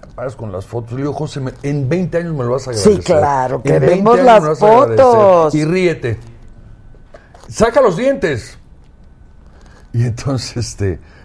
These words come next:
Speaker 1: eh, y luego traía frenos, pues ya se los quitaron, y este, y, pero no le gu-, no les gusta estar, por ejemplo, la Beba,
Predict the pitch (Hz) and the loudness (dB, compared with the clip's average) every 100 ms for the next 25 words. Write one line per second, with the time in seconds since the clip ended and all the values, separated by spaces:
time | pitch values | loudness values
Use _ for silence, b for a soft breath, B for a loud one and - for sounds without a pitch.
0 | _ - 104 80 101 107 110 87 90 98 | _ -4 -4 -2 -2 0 -2 -2 -2 -2
1 | 104 104 110 120 78 80 76 78 87 87 | -2 -4 -4 -8 -10 -10 -12 -14 -14 -6
2 | 98 87 107 - 92 87 - - 85 80 | -6 -6 -10 -10 -8 -8 -12 -12 -10 -10
3 | 76 76 b b b - 104 98 92 92 | -12 -14 b b b -10 -6 -6 -6 -6
4 | 92 92 90 - - 110 110 120 165 175 | -6 -8 -10 -12 -6 -2 -2 -2 -2 -4
5 | 127 131 123 156 170 131 113 165 - 123 | -6 -10 -6 -6 -6 -10 -10 -12 -10 -12
6 | - 135 135 117 - b b - 117 139 | -6 -4 -2 -4 -12 b b -6 -4 -2
7 | 143 117 107 117 123 156 190 | -2 -2 -2 -2 -2 -4 -6